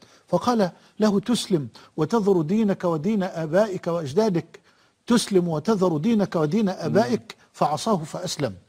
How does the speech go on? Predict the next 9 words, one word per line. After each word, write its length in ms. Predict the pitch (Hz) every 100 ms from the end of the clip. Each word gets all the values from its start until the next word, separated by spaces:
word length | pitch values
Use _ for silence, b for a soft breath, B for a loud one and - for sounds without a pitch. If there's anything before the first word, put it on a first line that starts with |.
| b b b
فقعد 440 | - 185 247 214 208
له 160 | 220
بطريق 400 | 175 185 190 196
الهجرة، 420 | 160 190 151 131 - b b b
فقال: 440 | 180 247 226 196
"تهاجر 440 | 185 196 220 190
وتذر 560 | 180 175 220 180 170 -
أرضك 340 | 214 190 -
وسماءك، 640 | 185 - 170 202 208 -